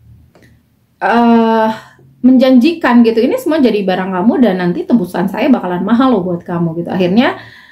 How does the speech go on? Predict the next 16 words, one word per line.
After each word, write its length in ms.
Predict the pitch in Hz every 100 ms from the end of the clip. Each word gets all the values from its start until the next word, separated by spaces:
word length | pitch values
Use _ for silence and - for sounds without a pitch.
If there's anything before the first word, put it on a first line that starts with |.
| _ _ -
dia 180 | 311 440
menyerahkan 400 | 508 403 381 349
tangannya 480 | 349 349 349 381 285 277
untuk 220 | 247 247
diborgol 720 | 240 247 220 208 214 180 226 262
lah 100 | 208
ya, 160 | 214 233 -
<laughs> 100 | -
kalau 180 | 254 240
sekarang 720 | 240 262 220 214 233 233 - 202
diikat 560 | 226 190 - 262 254
gitu. 220 | 214 214 220 - - - _ _ _
Dan 560 | 208 226 226 214 220 -
Abdullah 380 | 254 254 233 233
bin 160 | 226
Mas'ud 480 | 196 - - -